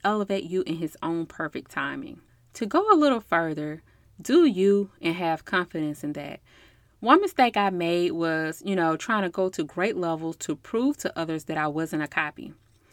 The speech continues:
I recall a few instances where someone inspired me on something that I wanted to do. And instead of implementing said thing, I jumped in their inbox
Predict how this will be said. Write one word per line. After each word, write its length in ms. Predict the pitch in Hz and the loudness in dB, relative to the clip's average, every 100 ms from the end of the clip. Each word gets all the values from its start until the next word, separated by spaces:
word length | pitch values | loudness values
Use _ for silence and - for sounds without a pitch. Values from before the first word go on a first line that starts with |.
| - - - | -20 -20 2
I 140 | 196 | 4
recall 400 | 311 359 247 220 | 4 2 2 2
a 60 | 196 | -2
few 260 | - 233 | -4 -6
instances 680 | - 175 170 - 170 170 - | -2 -2 -2 -6 -4 -4 -4
where 240 | 170 165 | -2 -2
someone 380 | 156 214 208 196 - | -2 -2 0 -2 -2
inspired 640 | 165 - - 208 269 240 | -4 -4 -8 -2 0 0
me 120 | 180 | -2
on 100 | 165 | -2
something 320 | 160 165 160 165 | -2 -6 -4 -4
that 100 | 156 | -2
I 80 | 151 | -2
wanted 340 | 151 156 147 | -2 -2 -4
to 100 | 151 | -6
do. 300 | 139 156 151 - _ _ _ _ _ _ _ _ _ - _ | -4 -4 -4 -14 _ _ _ _ _ _ _ _ _ -20 _
And 160 | 370 349 | 2 2
instead 340 | - - 294 | 0 0 2
of 120 | 294 - | 2 0
implementing 540 | - 262 220 185 170 165 | 0 0 0 0 0 -2
said 360 | - 151 151 | -2 -4 -4
thing, 440 | 151 151 156 160 165 _ _ _ _ _ | -6 -8 -8 -10 -14 _ _ _ _ _
I 200 | 175 165 | 0 0
jumped 340 | 139 170 202 | -2 0 0
in 80 | 254 | 2
their 160 | 254 262 | 0 0
inbox 500 | 202 180 165 165 | -2 -4 -4 -6